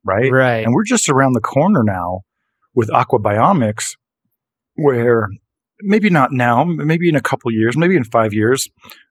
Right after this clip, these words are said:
Speaker 1: that, that fish will have its certificate of health from
Speaker 2: Yeah.
Speaker 1: Aquabiomics, right? So if, like, say, say somebody like T S M has a batch of fish and they develop their own techniques or they send, uh, you know, samples off to, uh, Aquabiomics,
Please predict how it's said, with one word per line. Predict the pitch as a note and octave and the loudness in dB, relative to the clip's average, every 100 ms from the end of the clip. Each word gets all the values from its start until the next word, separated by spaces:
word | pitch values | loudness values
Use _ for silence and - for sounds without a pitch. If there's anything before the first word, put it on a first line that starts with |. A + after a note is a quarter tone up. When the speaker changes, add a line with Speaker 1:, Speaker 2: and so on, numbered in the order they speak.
| _ | _
Speaker 1:
that, | - G3 - - | 0 0 0 0
that | D#3 G#3 | 0 0
fish | - F#3 - | 0 0 0
will | C3+ B2+ | -2 0
have | A2+ B2 G#2+ | 2 2 2
its | A#2 A2 - - - | -2 -4 -12 -12 -14
certificate | - A#2+ - C#3 C#3+ - D3 A#2+ | -2 -2 -2 -2 0 0 0 -2
of | - | -4
health | - B2+ G#2+ - - - _ _ _ | -2 0 0 -2 -18 -20 _ _ _
from | - C3+ | -6 -2
Speaker 2:
Yeah. | B2+ A#2+ | 2 2
Speaker 1:
Aquabiomics, | A#2 A2+ G#2 G#2+ A2 G#2+ F2 - | 0 -2 0 2 2 2 -2 0
right? | G#2+ - | 0 2
So | - A#2 | 0 0
if, | - | 2
like, | A#2 A2 | 0 0
say, | - A2+ A2+ A2+ A2+ _ _ | 0 2 2 0 -4 _ _
say | F#2 F#2 | -8 -4
somebody | G#2 A2+ | 0 2
like | B2+ B2+ | 0 0
T | C#3+ | -2
S | D3+ G#3+ | 0 0
M | D3+ | 0
has | G2+ | -4
a | F#2 | -2
batch | - A#2+ | -2 -2
of | - | -4
fish | F3+ - - - - - - | 0 0 0 -6 -18 -20 -10
and | - G#2+ F#2+ G2+ | -2 0 0 0
they | G#2+ | 0
develop | G#2 A2 A2 | 2 0 2
their | A2+ | 2
own | C3+ | 2
techniques | C3+ B2+ B2+ B2+ A#2+ - | 0 -2 0 -2 -2 -4
or | A#2+ A#2+ | 0 2
they | A2+ | 2
send, | G#2+ A#2 G#2+ F#2+ - - | 0 -2 -2 -4 -14 -4
uh, | G#2 | -2
you | G#2+ | -2
know, | G2 | -4
samples | - A#2 A2 G#2 | -2 -2 0 2
off | G2 G2+ - | 2 2 -2
to, | - G2 F#2+ - - - _ - | -4 -2 -4 -8 -20 -20 _ -4
uh, | G#2 F#2+ F#2 F#2 G#2 | 0 0 0 0 0
Aquabiomics, | - G2+ A2+ F3+ B2+ G2+ - | -2 0 2 2 -2 -4 -8